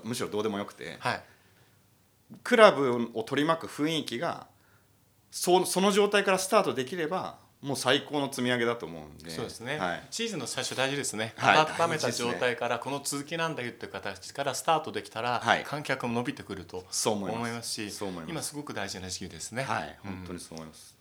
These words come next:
Speaker 1: だからやっぱりさ-、あの、冒頭にお話した通り、ジェイツーの上位陣はやっぱりそこを突き詰めて、なんかやっぱすごくいいチーム、いいチームになることが、
Speaker 2: うんうん。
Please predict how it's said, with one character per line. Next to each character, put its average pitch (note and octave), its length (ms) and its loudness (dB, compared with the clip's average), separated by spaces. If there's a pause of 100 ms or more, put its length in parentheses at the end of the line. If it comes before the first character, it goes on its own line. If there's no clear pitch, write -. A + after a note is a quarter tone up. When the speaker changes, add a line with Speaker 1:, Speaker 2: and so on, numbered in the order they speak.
(120)
Speaker 1:
だ - 20 -16
か A#2+ 60 -14
ら A#2 40 -10
や A2 60 -12
っ A2+ 40 -16
ぱ - 140 -2
り F2+ 220 -2
さ-、 - 200 -16 (200)
あ G#2 100 -8
の、 G2 140 -6
冒 A2 180 -2
頭 A#2 80 -6
に A2+ 80 -2
お - 20 -4
話 A#2 160 -2
し - 40 -10
た A2+ 80 -8
通 G#2 180 -2
り、 E2 160 -10 (600)
ジ C3 120 2
ェ C3 160 2
イ - 20 -20
ツ - 200 -4
ー C3 60 2
の F#2+ 140 -2
上 B2+ 240 4
位 A#2+ 80 4
陣 F#2+ 220 -2
は D#2+ 80 -4
や E2 60 -4
っ - 40 -8
ぱ - 80 -2
り F#2+ 60 -4
そ - 160 -8
こ C3+ 1200 2 (240)
を C3+ 340 2 (220)
突 - 100 -6
き D3+ 120 0
詰 D3+ 220 -2
め A2+ 80 4
て、 F#2+ 460 -2 (420)
な B2+ 140 -2
ん A#2+ 60 -2
か D#2+ 100 -2
や F#2+ 80 6
っ - 60 -6
ぱ E2+ 180 -4
す - 240 -6
ご C#3 140 -2
く C3+ 80 -2
い C#3 140 4
い C#3+ 60 -2
チ A#2 180 -2
ー - 20 -2
ム、 F#2 400 -4 (160)
い A3 180 4
い G3+ 60 0
チ D#3+ 180 6
ー - 20 8
ム C#3 80 4
に B2 100 4
な A2 100 4
る G#2+ 80 2
こ F#2+ 100 -2
と F2+ 140 -4
が、 F2 480 4
Speaker 2:
う A2+ 40 -8
ん - 20 -6
う G#2 40 -6
ん。 F2+ 100 -10